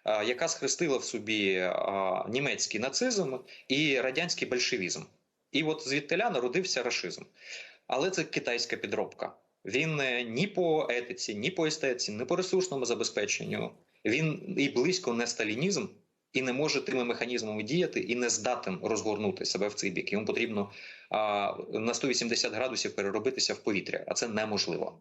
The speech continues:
Тому він може розсипатися навіть в цих процесах і виявитись достатньо трухлявим колосом. А, але, а, відповідаючи прямо на сценарій, звісно, потрібно готуватися до найгіршого. І, звісно, Україні варто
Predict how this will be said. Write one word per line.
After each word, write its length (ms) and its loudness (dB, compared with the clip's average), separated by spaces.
Тому 240 2
він 80 0
може 180 2
розсипатися 600 0
навіть 260 -2
в 40 -10
цих 200 -2
процесах 460 -2
і 300 2
виявитись 460 2
достатньо 400 -2
трухлявим 460 -2
колосом. 460 -2
А, 100 2
але, 220 2
а, 500 2
відповідаючи 640 0
прямо 300 -2
на 80 -4
сценарій, 460 0
звісно, 520 0
потрібно 340 0
готуватися 500 0
до 160 -4
найгіршого. 680 -2
І, 80 2
звісно, 840 2
Україні 520 0
варто 540 0